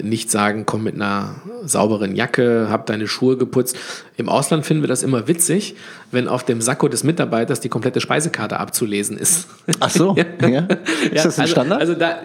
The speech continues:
Speaker 1: <laughs> ich sag nicht Standard, aber ich übertreibe natürlich jetzt bildlich, aber ich will einfach nur damit sagen, die sind einfach dreckiger, die sind einfach,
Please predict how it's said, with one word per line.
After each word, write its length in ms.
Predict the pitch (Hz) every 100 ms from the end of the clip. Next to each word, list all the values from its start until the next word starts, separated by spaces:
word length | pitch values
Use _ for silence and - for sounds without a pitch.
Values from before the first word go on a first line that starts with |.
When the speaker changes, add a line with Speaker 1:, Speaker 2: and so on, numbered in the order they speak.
| -
Speaker 1:
<laughs> 100 | -
ich 220 | 156 -
sag 160 | 160
nicht 140 | 170 151
Standard, 260 | 143 175
aber 140 | 117 98
ich 320 | 127 120 123
übertreibe 420 | 131 123 135 175
natürlich 320 | 160 147 135
jetzt 180 | 135 -
bildlich, 280 | 147 190 -
aber 120 | 127
ich 140 | 113 147
will 80 |
einfach 140 | 160 170
nur 80 | 151
damit 180 | 139
sagen, 240 | 123 110 139
die 80 | 120
sind 180 | 139
einfach 300 | 147 139 120
dreckiger, 600 | - - 151 - 160 151 147
die 100 | 127
sind 220 | 131 127
einfach, 320 | 117 120 135